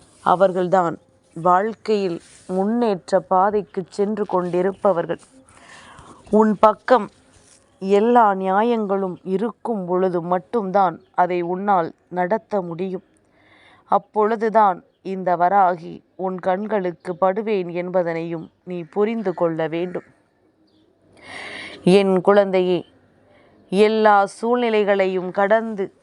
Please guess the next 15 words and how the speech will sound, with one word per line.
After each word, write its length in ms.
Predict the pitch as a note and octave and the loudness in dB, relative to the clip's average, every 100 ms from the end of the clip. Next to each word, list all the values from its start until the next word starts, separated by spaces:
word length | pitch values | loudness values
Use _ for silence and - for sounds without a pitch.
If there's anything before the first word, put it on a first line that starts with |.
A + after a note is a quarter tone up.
| _ _ - | _ _ -8
இந்த 260 | G3 G3 F3+ | -6 -2 0
வாழ்க்கையில் 720 | F3 F3+ G#3+ F#3 G#3 F#3 F3+ - _ _ _ _ _ | 2 2 0 -6 -6 -6 -8 -14 _ _ _ _ _
நீ 140 | G#3+ A3 G#3+ | -4 -2 -2
உனக்கான 680 | G#3+ A#3+ C4 - B3 G#3+ G#3+ F#3+ - _ - F#3 | 0 0 0 0 2 2 0 -4 -8 _ -12 -2
நம்பிக்கையை 760 | F#3+ A3 A3+ G3+ - G3+ F#3+ F3 | -2 0 -6 -10 -4 -2 0 -4
பெற்றுக்கொள்ள 840 | - G3 F#3+ - G#3 - G3 F#3 | -4 -4 -4 -8 -8 -2 0 2
வேண்டிய 480 | F3 F#3 G#3 G3+ F3+ | 2 0 -2 -2 -4
தருணம் 460 | E3+ F3+ G3+ G#3 F3 _ E3 | -2 -2 -2 -4 -8 _ -6
வந்துவிட்டது. 720 | F3+ G3+ G#3 F3 F3 G3 E3+ - _ _ _ - _ - _ - - - - _ | -4 -2 -4 -6 -6 -8 -8 -12 _ _ _ -20 _ -20 _ -20 -20 -20 -20 _
என்ன 320 | F3 F#3+ F#3+ G#3 | 4 4 4 4
நடந்தாலும் 880 | G3 F#3+ G#3 A3 G#3 F#3+ F#3+ G3+ F3+ _ _ _ _ | 4 4 2 2 4 4 4 0 -8 _ _ _ _
எது 320 | E3+ G3+ G#3+ B3+ | -4 -2 2 2
வந்தாலும் 680 | A#3 G#3 G3 F#3+ G3 G3 E3+ _ _ | 2 0 2 4 2 -2 -12 _ _
நம் 200 | F3+ F3+ E3+ | -6 -6 0
தாயானவள் 760 | F#3 F3+ F#3+ G3 F3+ F3+ F3 | 0 2 2 0 0 -2 -4